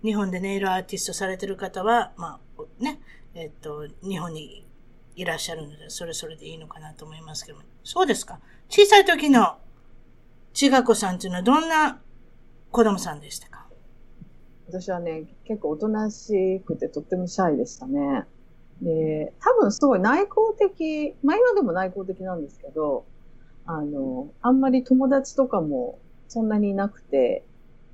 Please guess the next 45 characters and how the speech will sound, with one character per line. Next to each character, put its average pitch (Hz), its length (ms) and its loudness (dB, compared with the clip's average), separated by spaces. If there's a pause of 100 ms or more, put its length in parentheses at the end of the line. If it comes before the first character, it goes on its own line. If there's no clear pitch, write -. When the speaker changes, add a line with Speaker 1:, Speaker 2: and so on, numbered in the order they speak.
(420)
Speaker 2:
家 226 240 2
で - 320 0 (380)
お 208 80 -2
人 220 180 2
形 208 140 -4
さ 202 140 -4
ん 175 200 -2
遊 170 60 -4
び - 160 -8
を - 40 -12
し - 120 -20
て - 80 -8
一 - 240 -4
人 143 120 -2
で - 180 -6 (720)
結 160 180 -6
構 - 280 -4
い 165 80 2
る 165 100 2
の 135 160 2
が - 160 -6 (920)
好 - 60 -16
き - 120 2
で 294 140 2
し - 80 -20
た - 80 -8
ね。 285 260 -4 (1800)
Speaker 1:
お 370 240 0
ー、 403 40 2
Speaker 2:
う - 20 2
ん。 392 40 -2
Speaker 1:
三 381 280 8
人、 359 220 8
Speaker 2:
で、 247 40 -4
Speaker 1:
三 415 180 10 (520)
人、 - 180 -4 (200)
何 320 360 6
歳 392 220 10
ぐ 427 80 8
ら 359 100 8
い - 40 0
違 - 120 0
い 233 160 6
ま 220 160 0
す？ 269 140 -10